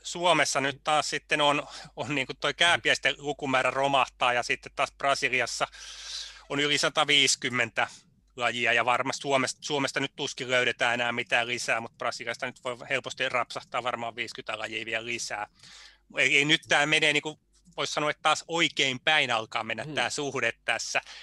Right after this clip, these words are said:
Speaker 1: Mutta mitä, mikä sit sun ennuste on niinku noitten loisten suhteen, kun sä oot niitten asiantuntija? Koska siitä mulla ei oo mitään tietoa.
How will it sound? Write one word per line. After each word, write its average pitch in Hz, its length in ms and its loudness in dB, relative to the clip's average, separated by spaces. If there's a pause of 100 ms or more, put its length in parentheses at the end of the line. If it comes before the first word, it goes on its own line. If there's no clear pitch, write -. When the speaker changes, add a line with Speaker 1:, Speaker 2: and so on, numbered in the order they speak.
(220)
Speaker 1:
Mutta 185 300 0
mitä, 196 300 2
mikä 190 200 2
sit - 160 -4
sun 190 160 0
ennuste 185 460 0
on 160 120 -4
niinku 165 160 -8
noitten 175 300 -6
loisten 185 400 0
suhteen, 117 380 -10
kun 120 80 -12
sä 135 100 -4
oot 120 100 -4
niitten 131 280 -4
asiantuntija? - 760 -4 (440)
Koska - 340 -10
siitä 165 320 0
mulla 127 200 -2
ei 127 60 2
oo 127 60 0
mitään 127 400 0
tietoa. - 560 2